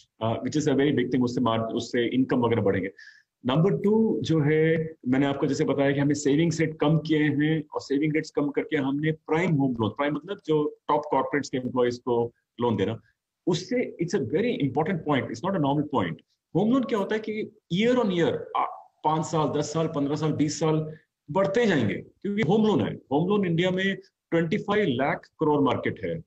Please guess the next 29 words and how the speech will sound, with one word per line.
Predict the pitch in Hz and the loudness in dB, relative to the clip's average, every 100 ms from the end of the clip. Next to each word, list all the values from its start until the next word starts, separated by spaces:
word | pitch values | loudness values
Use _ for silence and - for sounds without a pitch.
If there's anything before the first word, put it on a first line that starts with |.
| _ _ | _ _
हमारी | 117 143 175 | -2 0 0
जो | 180 | 0
बुक | 165 143 160 | -2 -2 0
है | |
अभी | 165 | 0
तो | 175 | 0
कुछ | - 156 | -2 0
भी | 160 | 0
नहीं | 104 | 0
है। | 82 | -2
तो | - _ _ 185 | -8 _ _ -6
ये | 185 233 | -2 -2
जो | 233 247 226 - | 2 2 2 -2
जिंदगी | 135 175 196 | -2 0 2
भर | 214 214 | 2 2
के | 214 | 2
लिए, | 202 196 - 156 | 2 2 0 -2
मतलब | 170 135 - | -2 -2 -2
आपके | 120 - 165 | -2 0 0
मेरे | 151 160 | 2 2
जनरेशन | 143 156 160 | 2 2 0
के | |
बाद | 139 143 | 0 0
भी | 143 | 2
ये | 165 | 0
बढ़ते | 139 135 180 | 0 2 2
जाएंगे | 139 131 | 4 2
home | 123 117 104 | 2 2 0
loans। | 90 92 | 0 -4